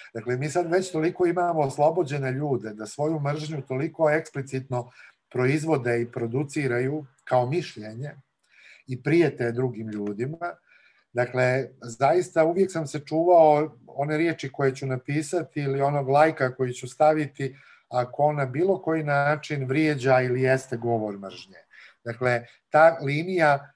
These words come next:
šta je stav, šta je pravo na mišljenje, šta je sloboda govora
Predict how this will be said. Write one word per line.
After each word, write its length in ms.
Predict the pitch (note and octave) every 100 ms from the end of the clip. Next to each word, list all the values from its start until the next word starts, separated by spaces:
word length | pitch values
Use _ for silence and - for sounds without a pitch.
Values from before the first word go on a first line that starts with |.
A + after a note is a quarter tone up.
| _
šta 280 | - E3 E3
je 100 | C3
stav, 440 | - D#3+ C3 F2+
šta 180 | - -
je 120 | B2+
pravo 300 | B2+ B2+ C3
na 120 | C3 B2+
mišljenje, 520 | D3 C3+ G#2+ G2+ G2+
šta 180 | - C3
je 60 |
sloboda 480 | A2 A2+ A2 C3 A#2+
govora 580 | A2 E3 D#3 F#2 E2+